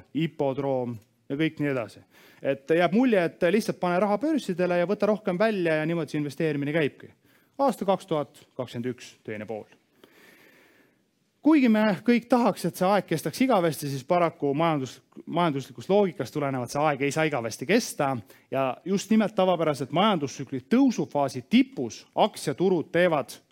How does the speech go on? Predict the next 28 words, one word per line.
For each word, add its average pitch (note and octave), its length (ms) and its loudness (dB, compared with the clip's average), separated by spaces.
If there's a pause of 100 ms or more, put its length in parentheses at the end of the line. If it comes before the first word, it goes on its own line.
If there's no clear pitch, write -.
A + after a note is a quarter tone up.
(140)
oma C3+ 160 -2
tipud F3+ 600 0
ja D3 100 4
hakkavad C#3 420 0
langema D3 460 2
enne D#3+ 240 0
reaalmajandust. C#3+ 640 -2 (600)
Eestis G#3 500 2
täna G#3+ 260 2
faktiliselt E3+ 680 0
on C#3 80 -2
majanduskasv. F#3 600 0 (680)
Eesti G#3+ 320 4
majandus G3+ 320 0
kasvab. - 420 -2
Eesti F#3+ 380 2 (400)
on D#3+ 140 0
majandustsükli E3+ 880 0
tõusufaasis. F3+ 720 0 (880)
Nii F3+ 220 4
nagu G#3+ 240 4
on F#3 100 2
ka D#3+ 120 0
tegelikult F#3+ 500 0
Saksamaa E3 480 -2 (380)
ja C3+ 100 -2
Ameerika D3+ 420 2
Ühendriigid. E3+ 540 0